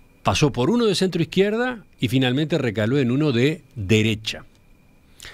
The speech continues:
A menudo se compara su estilo con el de Donald Trump o el de Jair Bolsonaro. Entonces, ahora que ya lleva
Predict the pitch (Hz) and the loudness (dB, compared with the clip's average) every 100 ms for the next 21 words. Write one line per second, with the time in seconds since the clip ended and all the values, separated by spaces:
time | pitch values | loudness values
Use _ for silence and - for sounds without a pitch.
0 | - - 104 104 127 233 196 127 113 107 | -20 -4 0 2 2 2 0 -2 0 0
1 | 143 139 113 - 151 180 156 110 101 95 | 0 0 -4 -2 0 0 0 -2 -2 -2
2 | 98 113 98 92 135 156 147 123 101 104 | -2 0 -2 0 0 0 -2 -4 -4 -2
3 | 101 92 98 120 120 110 104 - 98 95 | -2 -2 -2 0 0 0 0 -2 -2 -2
4 | 80 76 80 135 113 135 113 98 - - | -2 -6 -6 -2 0 2 0 -4 -10 -16
5 | - - 110 151 185 135 127 143 143 104 | -18 -4 0 2 2 0 0 0 0 0
6 | 90 | -2